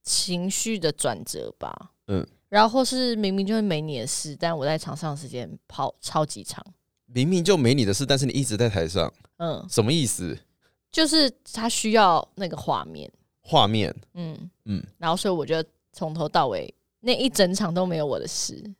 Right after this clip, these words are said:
Speaker 2: 嗯哼。
Speaker 1: 然后我就在台上蛇来蛇去。
Speaker 2: 哦。
Speaker 1: 嗯，但是我很想下台。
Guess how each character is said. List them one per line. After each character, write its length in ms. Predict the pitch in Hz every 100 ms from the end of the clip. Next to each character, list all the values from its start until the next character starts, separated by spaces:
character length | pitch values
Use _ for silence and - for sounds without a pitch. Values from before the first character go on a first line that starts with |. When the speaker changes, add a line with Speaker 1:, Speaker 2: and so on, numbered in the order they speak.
| -
Speaker 2:
嗯 140 | 107 95
哼。 280 | 107 104 113
Speaker 1:
然 140 | - 180
后 60 |
我 120 | 175 165
就 340 | 180 165 143 - _ _ _ _ _ _ _ _
在 160 | 190 185
台 200 | 170 143
上 440 | - 139 117 180 _ _
蛇 360 | - - 151 151
来 200 | 139 147
蛇 280 | - - -
去。 180 | - - - _ -
Speaker 2:
哦。 1000 | 82 90 117 139 170 170 160 104 87 -
Speaker 1:
嗯， 240 | 190 156 123 _ _ -
但 160 | 240
是 80 | 247
我 120 | 214
很 160 | 175 160
想 180 | 156 165
下 180 | - 90
台。 140 | -